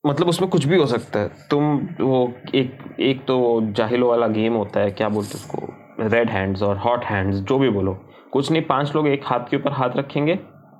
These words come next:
और उनमें से एक दो ऐसे होंगे जो बोलेंगे कि यार, काश अपने हाथ के ऊपर एक लड़की का हाथ हो।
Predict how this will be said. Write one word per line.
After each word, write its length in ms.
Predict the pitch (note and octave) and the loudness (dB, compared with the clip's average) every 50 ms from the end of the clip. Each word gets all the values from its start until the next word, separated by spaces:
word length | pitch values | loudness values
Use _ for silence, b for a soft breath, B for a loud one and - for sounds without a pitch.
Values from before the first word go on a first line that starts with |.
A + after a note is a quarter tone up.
| - _ - - - - - - | -20 _ -20 -20 -20 -20 -6 -2
और 240 | A2+ A#2 A#2+ - - - | 0 2 2 0 0 0
उनमें 220 | C3 C#3 C3+ C3+ | 0 2 2 2
से 160 | B2+ B2 - - | 0 -2 -2 0
एक 300 | - C3+ C#3 C#3 C#3 B2+ | 0 2 2 0 0 0
दो 220 | C#3+ C#3+ D3 C3+ | 0 2 2 2
ऐसे 280 | - A#2+ B2 B2 - C#3 | 2 0 0 0 0 0
होंगे 240 | C3 B2+ C3+ D3+ | 0 2 0 0
जो 140 | D3+ C#3+ C3+ | 0 0 0
बोलेंगे 400 | B2+ B2 A#2+ B2 B2+ B2+ B2+ C3+ | 2 2 0 0 0 0 0 0
कि 80 | C3+ A#2 | 0 0
यार, 120 | A2+ A#2+ | 0 0
काश 320 | A#2+ - A#2+ A#2 A#2+ B2 - | 0 0 0 0 0 -2 -4
अपने 300 | - - - A#2 G#2+ A2+ | -8 -6 -4 -2 -2 -2
हाथ 140 | A2 G#2+ | -2 -4
के 160 | G2+ - - A#2 | -4 -2 -2 0
ऊपर 160 | G2+ - A2+ | 0 0 0
एक 120 | A2+ - | 0 0
लड़की 280 | G#2 G2 G#2 G2+ - G2+ | 0 -2 -2 -4 -2 -2
का 100 | G#2 G2 | 0 0
हाथ 180 | G2 F#2 - | 0 -2 -4
हो। 60 | - | -8